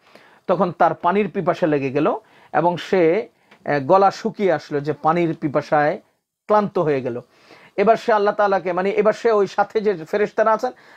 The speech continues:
তাদের কাছে বলতে লাগলো, "ভাই, আমাকে একটু পানি খাওয়ান।" কয়, "এখানে তো পানির ব্যবস্থা নেই,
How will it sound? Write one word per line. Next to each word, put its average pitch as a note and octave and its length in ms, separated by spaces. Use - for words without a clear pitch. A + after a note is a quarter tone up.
তাদের G3 240
কাছে G#3 220
বলতে G3 240
লাগলো, F#3+ 240
"ভাই, F#3 220
আমাকে F3+ 280
একটু - 160
পানি E3 240
খাওয়ান।" C3+ 280
কয়, A#3+ 200
"এখানে A3+ 180
তো A3+ 100
পানির F#3 300
ব্যবস্থা D3+ 360
নেই, C3 140